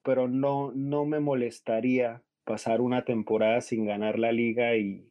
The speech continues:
ganando la Champions. Definitivamente que no. Porque al final es un trofeo, eh, que yo creo que venimos buscando desde hace, bueno, desde el dos mil trece, ya no es desde hace tanto tiempo, pero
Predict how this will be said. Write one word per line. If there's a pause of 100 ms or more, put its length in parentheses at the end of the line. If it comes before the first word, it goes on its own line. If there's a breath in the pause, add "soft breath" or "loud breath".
ganando
la
Champions. (240)
Definitivamente
que
no. (140)
Porque
al
final
es
un
trofeo, (160)
eh, (160)
que
yo
creo
que
venimos
buscando
desde
hace, (100)
bueno,
desde
el
dos
mil
trece, (140)
ya
no
es
desde
hace
tanto
tiempo,
pero